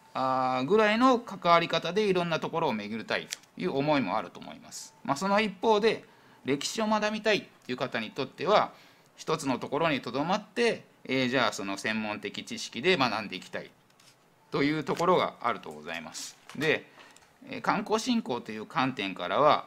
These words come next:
基本的には観光振興、観光イベントとしての情報発信、ピーアールということを、まあ、中心に、えー、実施しているところでありまして、で、まあ、その中にそういったものも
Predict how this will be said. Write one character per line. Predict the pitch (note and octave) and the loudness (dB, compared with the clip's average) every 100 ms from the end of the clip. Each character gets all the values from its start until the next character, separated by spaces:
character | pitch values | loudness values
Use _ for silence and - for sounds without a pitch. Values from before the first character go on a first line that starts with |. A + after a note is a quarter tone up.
| - | -8
基 | B2+ | -4
本 | D#3+ G3+ | -2 -2
的 | A3+ C4+ | 0 4
に | C4+ | 4
は | - | 4
観 | - A#3+ | 0 -4
光 | A#3 G#3+ | -4 -6
振 | - F#2 | -6 -8
興、 | - D#2+ - | -8 -14 -6
観 | A#2+ | -6
光 | A#2 A2 | -4 -6
イ | G#2 | -6
ベ | G#2+ | -6
ン | G2 | -8
ト | - | -10
と | - | -10
し | - | -6
て | |
の | F#3 A2+ | -4 -4
情 | G#2+ G#2 | -6 -10
報 | F#2 | -10
発 | F2+ E2 | -10 -12
信、 | - - - | -14 -18 -12
ピ | A2+ | -6
ー | A2 | -6
ア | |
ー | F#2 | -6
ル | |
と | - | -10
い | E2+ | -14
う | - | -12
こ | - | -4
と | G#3 | 2
を、 | A3 G#2 - - - _ - | 2 0 -8 -20 -20 _ -2
ま | C#3+ | 0
あ、 | A2 | 0
中 | - G2+ | -4 -10
心 | - G2 F#2+ | -10 -8 -6
に、 | C#3 F3 - - - | -4 -4 -8 -14 -12
え | |
ー、 | G#2+ F#2+ F2+ E2 | -8 -8 -8 -10
実 | E2+ | -10
施 | - F#2+ | -10 -12
し | |
て | - | -10
い | F2+ | -10
る | |
と | F2+ E2+ | -10 -10
こ | F#2 | -10
ろ | |
で | D#2 C#2+ - | -10 -14 -10
あ | F2+ | -10
り | |
ま | E2+ | -10
し | D#2+ - | -12 -12
て、 | F2+ - - - - - - | -12 -14 -20 -20 -20 -20 -2
で、 | C3+ B2+ - - | 0 0 -4 -6
ま | A#2 | -4
あ、 | A2+ | -2
そ | F3 | 0
の | G#3+ | 2
中 | A#3 F#3 | 2 0
に | D#3 | 0
そ | B2+ F#3 | 0 0
う | |
い | F#3 | 2
っ | |
た | G3+ | 2
も | G3+ | 2
の | A3 | 4
も | G#3 G3+ - C#3+ | 2 2 0 -2